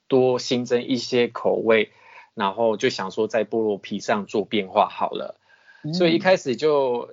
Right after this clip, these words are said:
Speaker 1: 一开始就马上做了两样，其实就是很，就是马上闪过的两个颜色，就是很直接，巧克力跟抹茶绝对就是百搭。
Speaker 2: 是。
Speaker 1: 所以就是巧克力抹茶一开始就这样子把，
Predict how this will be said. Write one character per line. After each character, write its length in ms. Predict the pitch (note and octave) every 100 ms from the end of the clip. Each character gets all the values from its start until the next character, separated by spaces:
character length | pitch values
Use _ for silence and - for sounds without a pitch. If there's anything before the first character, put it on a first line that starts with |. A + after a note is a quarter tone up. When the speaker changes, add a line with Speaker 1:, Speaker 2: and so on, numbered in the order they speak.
| - - _
Speaker 1:
一 80 | D#3+
开 180 | F3 E3+
始 80 |
就 120 | C3 D3+
马 160 | G#2
上 160 | B2 B2
做 220 | C3 A2+
了 60 | G#2
两 260 | F#2+ F#2+
样， 260 | A2 G2+ G2
其 160 | C3+ B2+
实 140 | B2+
就 100 | C#3
是 200 | B2+ D3+
很， 460 | - A2+ G2 G2 - _ -
就 120 | D#3+
是 80 | E3
马 200 | B2+ A2
上 100 | D#3+
闪 280 | - G2+ G2
过 160 | C3
的 100 | A2
两 180 | G#2 F#2+
个 120 | G2
颜 240 | G2 G2 G#2
色， 160 | B2+
就 100 | B2
是 140 | A#2 A#2
很 160 | G2+
直 180 | - G#2+
接， 160 | A#2+ A#2
巧 240 | - G#2
克 100 | C3+
力 120 | B2+
跟 100 | C3
抹 220 | A#2+ G#2+
茶 200 | - G#2+
绝 140 | - G#2+
对 160 | A#2+
就 100 | A2+
是 200 | A#2 B2
百 260 | A#2 G2+ G2+
搭。 400 | - G2 F#2+ F#2+ _ _ _
Speaker 2:
是。 500 | - - E3 C#3+ B2+
Speaker 1:
所 220 | F#3 E3
以 180 | D#3+ C3+
就 140 | B2 D3
是 320 | D#3+ D3+ C3
巧 220 | - A2+
克 60 | D3+
力 100 | D#3
抹 180 | A2+
茶 180 | G#2 G2
一 60 | A2
开 180 | B2 A#2
始 140 | G2+
就 320 | A2+ A2 G#2+
这 140 | G2+ B2+
样 160 | A2+
子 480 | G#2+ G2+ G2 G2+ -
把， 320 | - G2+ G2+